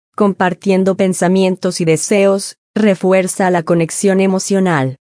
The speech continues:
Además, sorprenderse mutuamente con pequeños gestos muestra aprecio y cuidado.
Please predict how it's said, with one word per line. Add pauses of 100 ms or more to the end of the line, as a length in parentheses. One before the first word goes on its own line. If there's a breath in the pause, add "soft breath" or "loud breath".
(360)
Además, (260)
sorprenderse
mutuamente
con
pequeños
gestos
muestra
aprecio
y
cuidado.